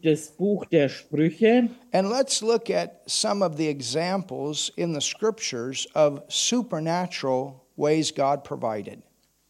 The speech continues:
Speaker 1: Und lasst uns, ähm, das anschauen,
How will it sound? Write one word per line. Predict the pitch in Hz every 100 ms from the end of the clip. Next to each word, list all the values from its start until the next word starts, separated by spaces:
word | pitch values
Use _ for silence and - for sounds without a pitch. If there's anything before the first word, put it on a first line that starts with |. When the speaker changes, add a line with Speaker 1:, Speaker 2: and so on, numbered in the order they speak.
| _ _
Speaker 1:
Und | - 180 180 185 175
lasst | 170 180 190 -
uns, | 247 233 226 - - -
ähm, | 175 175 170 165 165 156 -
das | 165 -
anschauen, | - 143 185 196 - 202 196 202 208 202